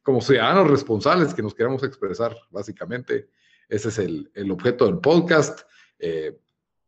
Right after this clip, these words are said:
es ser una voz, eh, diferente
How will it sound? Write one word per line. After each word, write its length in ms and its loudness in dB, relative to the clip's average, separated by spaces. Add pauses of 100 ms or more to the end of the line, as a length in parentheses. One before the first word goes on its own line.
(140)
es 160 -4
ser 180 2
una 220 0
voz, 680 -2
eh, 520 -12 (220)
diferente 760 2